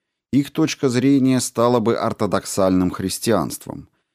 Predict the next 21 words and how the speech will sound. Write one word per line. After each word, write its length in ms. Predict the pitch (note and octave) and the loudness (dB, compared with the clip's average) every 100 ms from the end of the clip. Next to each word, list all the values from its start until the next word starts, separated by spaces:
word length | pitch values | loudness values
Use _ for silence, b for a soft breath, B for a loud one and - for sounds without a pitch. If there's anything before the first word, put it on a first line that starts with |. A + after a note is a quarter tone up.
| _ - | _ -6
и 80 | |
тогда 360 | A#2 G#2+ A2 E3 | 0 0 2 0
христианство 880 | - A#2+ A2+ - C3 C#3+ C#3 A#2+ G#2+ | 2 -2 -2 0 2 2 0 0 0
выродилось 720 | F#2+ B2+ D3+ C#3+ C3+ C3 A#2 | 2 2 2 2 2 2 0
бы 140 | G#2 | 0
до 160 | G2+ F#2 | 0 0
формы 460 | - G2+ G2+ F#2+ F#2+ | 0 0 2 2 2
язычества. 800 | F#2 E2+ E2+ - - - - - _ _ _ _ _ _ _ | 0 -2 -4 -6 -12 -14 -18 -20 _ _ _ _ _ _ _
В 40 | - | 0
христианской 760 | A2 - E3 F#3 E3+ - C3 | 0 2 0 0 0 0 2
вере 320 | A#2 D#3 D#3 | 4 4 2
появилось 680 | - A#2 G#2 G2 A2 B2+ G#2+ | 0 0 2 2 2 2 0
бы 160 | G2+ F#2 | -2 -2
два 280 | E2 F2+ | 2 2
бога, 500 | F2 A2 A2 D#2+ - _ _ _ | 2 2 0 0 -10 _ _ _
и 160 | F2+ | -2
Иисус 400 | E2+ - A#2+ A#2+ | -2 0 -2 0
не 100 | A#2+ | 0
стал 380 | G2+ - G#2+ A2+ | 0 0 0 2
бы 140 | G#2 F2+ | 2 2
богочеловеком, 1040 | G2 G#2 G#2 - F#2+ F#2+ A2+ - B1+ - | 0 2 -2 0 -2 0 0 -2 -8 -14